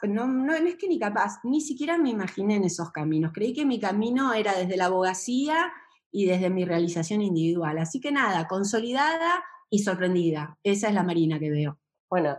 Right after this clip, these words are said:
Speaker 2: impecable descripción para, para conocerte un poquito más.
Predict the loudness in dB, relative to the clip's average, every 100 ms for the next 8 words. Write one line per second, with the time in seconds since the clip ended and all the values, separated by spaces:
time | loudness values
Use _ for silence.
0 | 0 2 2 -2 0 2 2 0 0 -2
1 | -4 0 -2 0 0 0 0 -2 2 2
2 | 0 -4 -2 2 2 0 -2 -2 2 0
3 | 0 0 0 0 0 2 0 -4 -2 0
4 | 0 0 0 0 0 -2 -12